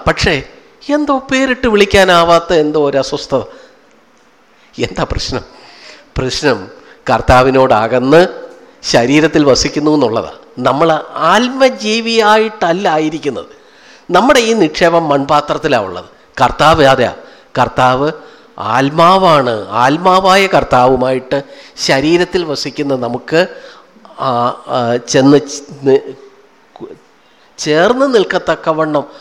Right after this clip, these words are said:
ആ അടുപ്പമില്ലാതെ ഒരു പരദേശിയെ പോലെ നമുക്ക് തോന്നും. ആ പരദേശിയുടെ ഒരു അസ്വസ്ഥതയാണ് പലപ്പോഴും ഈ തോന്നുന്നത്. പക്ഷേ ദൈവവചനം അതിന് ഉള്ള പോംവഴി തരുന്നുണ്ട്. രണ്ട് കൊരിന്ത്യർ അഞ്ചാം അധ്യായത്തിൽ നിന്നാണല്ലോ,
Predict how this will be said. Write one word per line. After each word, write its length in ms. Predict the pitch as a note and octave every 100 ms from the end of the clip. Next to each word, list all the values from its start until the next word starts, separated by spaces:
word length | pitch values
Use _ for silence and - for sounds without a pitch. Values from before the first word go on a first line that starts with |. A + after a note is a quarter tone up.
| - -
ആ 80 | C3 B2
അടുപ്പമില്ലാതെ 880 | B2+ - F3+ D3+ C3 B2+ B2 G2+ F#2+ - - _ -
ഒരു 140 | C3 B2+
പരദേശിയെ 560 | C3+ C#3+ E3+ E3+ - D#3+
പോലെ 300 | D#3+ D3+ E3
നമുക്ക് 320 | D3 C3 C#3 -
തോന്നും. 320 | B2 B2 C3 A2+ - - B2+
ആ 60 | B2+ -
പരദേശിയുടെ 640 | C3 D3 E3+ E3 F3 D#3
ഒരു 260 | D3 C3 C3+ C3 - -
അസ്വസ്ഥതയാണ് 920 | C3 - D3 - E3 D3+ D3 A#2+ B2 C#3+
പലപ്പോഴും 400 | B2 B2+ C#3 C#3+
ഈ 60 | D3 C#3+
തോന്നുന്നത്. 440 | E3+ F#3 F3 A2+ - - - _ - - -
പക്ഷേ 280 | B3 - B3 D3+ C3+ - - _ _ _ -
ദൈവവചനം 640 | G#3 D#4 F4+ E4+ D#4+ D#4
അതിന് 320 | C4+ C4+ D4+ C#4+ C#4 -
ഉള്ള 200 | G#3+ A3+ A#3 -
പോംവഴി 560 | G3 A3+ C4+ D4 D#4 D4+
തരുന്നുണ്ട്. 520 | D4 C4+ B3 E3+ G#2 - - - - _ _ _ -
രണ്ട് 220 | G#3+ A#3+
കൊരിന്ത്യർ 340 | A#3+ A#3 A3+ G#3+
അഞ്ചാം 300 | G3 A3 A3
അധ്യായത്തിൽ 440 | G#3+ G#3+ G#3 G#3
നിന്നാണല്ലോ, 460 | G#3 F#3+ F3+ F3+ F3